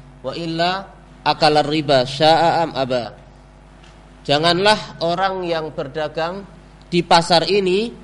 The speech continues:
kecuali dia harus paham fikih, maksudnya fikih jual beli,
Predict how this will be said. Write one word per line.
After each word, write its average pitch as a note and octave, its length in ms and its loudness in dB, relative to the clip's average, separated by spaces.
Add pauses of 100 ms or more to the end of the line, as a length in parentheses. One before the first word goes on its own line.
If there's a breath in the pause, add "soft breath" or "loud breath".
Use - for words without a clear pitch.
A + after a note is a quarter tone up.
(180)
kecuali F#3 640 2
dia F3+ 400 4
harus E3 240 -2
paham E3 560 2
fikih, G3 480 -2 (320)
maksudnya D#3+ 480 -4
fikih F#3 480 -4 (400 loud breath)
jual D3+ 240 -2
beli, C#3 480 -4